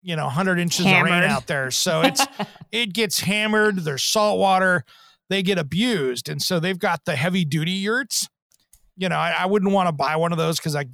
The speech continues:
Speaker 1: they gotta be thousands and thousands of dollars for those things. But those are the high end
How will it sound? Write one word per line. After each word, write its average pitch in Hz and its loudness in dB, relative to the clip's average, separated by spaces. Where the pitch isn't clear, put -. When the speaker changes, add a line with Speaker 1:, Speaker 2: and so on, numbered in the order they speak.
Speaker 1:
they 160 -4
gotta 143 -4
be 117 -18
thousands 143 -4
and 113 -18
thousands 170 -2
of 127 -4
dollars 113 -6
for 151 -8
those 117 -8
things. 113 -12
But 143 -6
those 185 2
are 202 2
the 175 2
high 185 -2
end 185 0